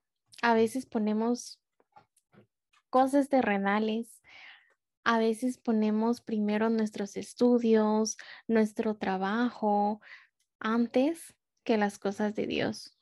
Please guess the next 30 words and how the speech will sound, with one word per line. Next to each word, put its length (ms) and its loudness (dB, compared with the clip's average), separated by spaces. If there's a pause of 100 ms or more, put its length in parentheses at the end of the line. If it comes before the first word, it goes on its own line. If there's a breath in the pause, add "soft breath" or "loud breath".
(100)
¿verdad? 480 -2
Así 280 -2
que 260 2 (1040 loud breath)
quiero 200 6
iniciar 560 4
orando, 680 2
así 280 -4
que 280 -2
in-, 360 -2 (160)
cierren 420 2
sus 260 -8
ojos. 640 -2 (1500)
Señor, 560 2
te 120 0
damos 420 0
muchísimas 580 -2
gracias, 480 -2
Padre, 280 2
por 140 0
la 80 4
oportunidad 580 -4
que 120 -4
nos 200 -2
das 220 -2
de 120 -2
poder 300 -2
estar 260 -4
acá, 340 -2
mi 160 -4
Señor. 400 -8